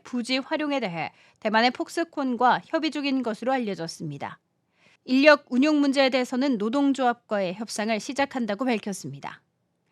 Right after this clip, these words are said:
닛산은 이천이십사 년 회계연도에서 육조 원이 넘는 대규모 적자를 기록했으며 전체 직원의 십오 퍼센트에 해당하는 이만 명 감축과 함께 전 세계 열일곱 곳의 생산 공장을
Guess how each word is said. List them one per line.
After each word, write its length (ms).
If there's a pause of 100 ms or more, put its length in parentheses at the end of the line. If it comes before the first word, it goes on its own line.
(360)
닛산은 380
이천이십사 600
년 340
회계연도에서 960 (320)
육조 300
원이 180
넘는 280
대규모 440
적자를 440
기록했으며 840
전체 420
직원의 380
십오 260
퍼센트에 640
해당하는 460 (260)
이만 380
명 240
감축과 720
함께 480
전 180
세계 300
열일곱 640
곳의 260
생산 420
공장을 480